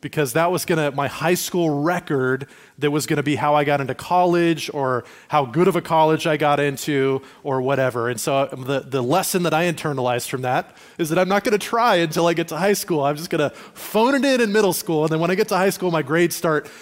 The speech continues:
mattering. And that's, that's what I did. Not proud of that. But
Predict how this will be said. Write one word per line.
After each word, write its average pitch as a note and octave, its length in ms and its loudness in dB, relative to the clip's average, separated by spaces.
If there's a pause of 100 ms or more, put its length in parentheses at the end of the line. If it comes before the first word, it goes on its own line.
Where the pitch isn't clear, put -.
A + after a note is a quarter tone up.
(160)
mattering. D3 560 0
And B2+ 160 -6
that's, B2+ 240 -6
that's B2 280 -8
what B2+ 120 -8
I B2 100 -2
did. A#2+ 320 -10
Not B2 160 -10
proud B2+ 220 -4
of G#2 60 -8
that. A2 180 -10 (760)
But F3+ 320 2